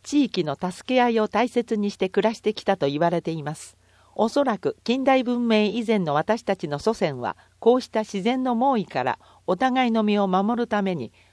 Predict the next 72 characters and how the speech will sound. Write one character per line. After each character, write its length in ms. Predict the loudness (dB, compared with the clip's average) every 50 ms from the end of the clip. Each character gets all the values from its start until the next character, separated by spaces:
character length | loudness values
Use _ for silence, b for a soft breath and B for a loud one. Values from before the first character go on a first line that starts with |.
| b b b
互 200 | -2 0 0 2
助 120 | 2 2 0
の 100 | 0 0
精 220 | 0 0 0 0
神 240 | -2 -4 -8 -6 -4
を 120 | -6 -6
大 200 | -2 0 0 0
切 280 | 0 -2 -2 -2 -2 -4
に 160 | -4 -4 -6
さ 160 | -4 -4 -4
れ、 160 | -2 -4 -6 b b b b b b
住 240 | -20 -8 -4 -2 -2
み 100 | 0 0
よ 100 | 0 0
い 60 | -2
社 180 | 0 -2 -4 -2
会 220 | 0 0 0 0
づ 120 | -2 -4 -4
く 120 | -4 -2
り 140 | -2 -2 -6
に 140 | -6 -8 -4
尽 240 | -2 -2 -2 0 0
力 240 | -2 -2 -2 -6
し 60 | -4 -2
て 120 | -4 0
こ 140 | 2 2 2
ら 120 | 4 2
れ 120 | 2 0 0
た 120 | 0 0
の 160 | 0 0 -4
で 100 | -6 -6
し 140 | -6 -4 -4
ょ 200 | -2 -2 -4 -8
う。 720 | _ _ _ _ _ _ _ _ _ _ _ _ _ _ _
と 140 | 2 4 4
こ 120 | 4 4
ろ 120 | 4 2
で 100 | 2 0
今 140 | 0 0 0
年 280 | 0 0 -2 0 -2 0
は 160 | 0 0 0 _ _
明 220 | 0 0 0 2
治 120 | 2 2 2
用 140 | 2 2 0
水 180 | 0 -4 -4
の 140 | -4 -4 -6
計 220 | 0 2 2 2 2
画 300 | 0 -2 0 2 2 2
を 100 | 2 2
立 340 | 2 -2 -4 -2 0 2 2
案 160 | 2 2 2
さ 120 | 0 0
れ 140 | 0 0 0
た 200 | 2 0 0 0 b b b b b _
都 140 | -6 -2
築 220 | -2 -2 -2 -2 0
弥 160 | 0 0 0
光 260 | 0 2 2 2 2
の 120 | 0 -6 -4
生 200 | 0 0 0 0
誕 220 | 2 0 0 0
二 260 | 0 0 2 2 4
百 240 | 4 4 2 0 0
五 160 | 2 2 2
十 160 | 2 0 0
年 200 | 0 0 0 0
に 100 | 0 -2 -2
あ 80 | -2
た 120 | -2 -4 -6
り 100 | -6 -6
ま 140 | -8 -8 -10
す。 200 | -12 -20 -20